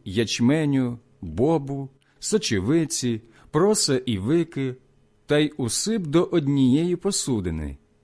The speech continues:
і зроби собі хліб з того.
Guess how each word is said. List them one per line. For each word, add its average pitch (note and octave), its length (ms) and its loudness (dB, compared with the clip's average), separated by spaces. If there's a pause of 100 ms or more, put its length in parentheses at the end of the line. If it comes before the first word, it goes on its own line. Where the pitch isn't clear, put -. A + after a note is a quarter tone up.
(220)
і E3 140 0
зроби D#3 400 -2
собі G3 520 -2 (160)
хліб D3 520 -2 (260)
з - 180 -6
того. D#2 420 -4